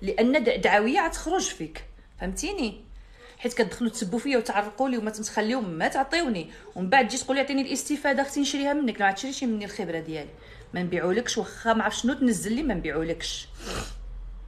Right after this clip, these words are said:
اقسم بالله، لان هذا الدواء، هذا العلاج انا كنعطيه غير للناس اللي كتستاهل،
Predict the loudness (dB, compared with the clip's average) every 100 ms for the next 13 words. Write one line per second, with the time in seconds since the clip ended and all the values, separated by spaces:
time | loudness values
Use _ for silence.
0 | -16 -20 -20 -20 -20 -20 -20 -18 -6 -2
1 | 0 0 2 2 4 4 4 4 2 0
2 | 2 2 2 0 0 0 0 -2 -2 -4
3 | -2 0 2 4 2 0 -2 -2 -2 -2
4 | -2 -2